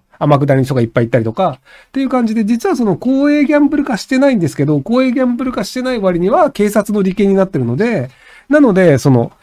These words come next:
他の省庁が、「そこで公営ギャンブルにしようぜ」って言った途端、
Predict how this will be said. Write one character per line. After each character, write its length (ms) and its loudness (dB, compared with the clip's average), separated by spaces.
他 240 0
の 100 0
省 240 -2
庁 180 -4
が、 220 0
「そ 100 -8
こ 60 -2
で 80 -2
公 240 -4
営 160 -2
ギ 80 0
ャ 60 -2
ン 60 -4
ブ 80 -4
ル 40 -4
に 80 -4
し 160 -4
よ 80 0
う 60 -2
ぜ」 120 -2
っ 20 -4
て 100 -18
言 80 -2
っ 40 -6
た 100 -2
途 140 -6
端、 380 2